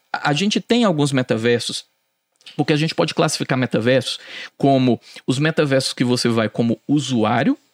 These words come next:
que são, no caso, Decentraland, The Sandbox, Somnium. São metaversos que você vai entrar lá como usuário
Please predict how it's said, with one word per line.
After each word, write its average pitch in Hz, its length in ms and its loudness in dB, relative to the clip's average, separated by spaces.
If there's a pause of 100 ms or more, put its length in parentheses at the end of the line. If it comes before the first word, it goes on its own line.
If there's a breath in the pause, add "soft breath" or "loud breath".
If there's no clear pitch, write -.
(120)
que 131 120 -2
são, 120 320 -2
no 131 100 -2
caso, 117 260 -6
Decentraland, 156 720 -2
The 117 80 0
Sandbox, 120 760 -4
Somnium. 123 600 -4 (260 loud breath)
São 135 140 0
metaversos 135 300 0
que 139 100 -2
você 139 100 -2
vai 135 200 -2
entrar 165 260 -2
lá 175 140 -2
como 135 180 -6
usuário 170 380 -2